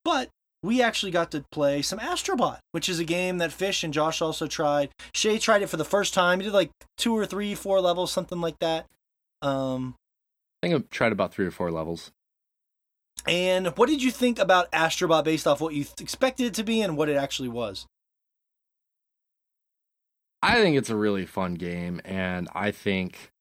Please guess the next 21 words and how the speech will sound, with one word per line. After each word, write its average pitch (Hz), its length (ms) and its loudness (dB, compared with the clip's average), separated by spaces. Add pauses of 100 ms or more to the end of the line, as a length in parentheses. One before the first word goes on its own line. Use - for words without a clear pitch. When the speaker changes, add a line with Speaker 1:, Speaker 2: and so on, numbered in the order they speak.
Speaker 2:
that 90 600 -4
a 98 80 -4
lot 92 220 2
of 87 80 -8
people 90 500 -4
missed 90 360 -4
out. 90 300 -2
You 101 100 -2
know, 98 100 0
I 98 120 0
heard 101 340 -2
when 92 420 -4
Rich - 440 -4
and 87 320 -8
Josh 87 460 -6
and 87 240 -8
you 90 140 -6
were 85 100 -8
talking 92 380 -8
about 87 260 -6
how 90 400 -6